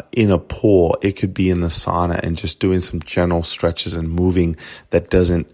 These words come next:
aggravate your, um, that doesn't aggravate your sciatica. So you have to keep moving. Rule number one, if this is your first day, if this is your tenth day, your third month, whatever it is, you have to keep moving.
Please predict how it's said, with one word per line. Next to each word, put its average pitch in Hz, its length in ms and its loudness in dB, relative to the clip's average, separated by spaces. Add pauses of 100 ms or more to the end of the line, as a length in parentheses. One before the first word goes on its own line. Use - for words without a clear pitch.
aggravate 82 640 0
your, 82 600 0
um, 78 480 -6 (440)
that 87 100 0
doesn't 87 260 2
aggravate 85 420 0
your - 80 -4
sciatica. 85 540 0
So 82 280 2 (340)
you 92 260 -2
have - 520 -2
to 98 100 -2
keep 85 240 -6
moving. 76 360 -4 (300)
Rule 95 380 4
number 85 320 2
one, 80 360 -2 (480)
if - 120 -2
this 87 180 -2
is 80 100 -4
your 80 80 0
first 101 400 0
day, 107 200 4 (180)
if 120 60 -12
this 85 200 0
is 82 100 0
your 78 120 -2
tenth 92 360 -2
day, 87 380 2 (220)
your 82 160 -2
third 90 360 2
month, 82 380 0 (380)
whatever 95 480 4
it 87 80 2
is, 82 280 0 (280)
you 90 380 2
have 85 380 -2
to - 80 -10
keep - 240 -6
moving. 85 320 0